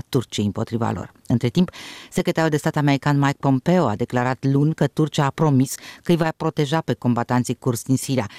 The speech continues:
chiar înainte de a pleca Pompeo într-un turneu prin opt state arabe.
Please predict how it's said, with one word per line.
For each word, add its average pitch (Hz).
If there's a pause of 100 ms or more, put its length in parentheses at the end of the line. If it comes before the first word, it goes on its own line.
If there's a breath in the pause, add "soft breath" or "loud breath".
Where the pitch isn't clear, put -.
(160 loud breath)
chiar 190
înainte 156 (200)
de 131
a 117
pleca 123
Pompeo 123 (300 loud breath)
într-un 147
turneu 131
prin 123
opt -
state 107
arabe. 120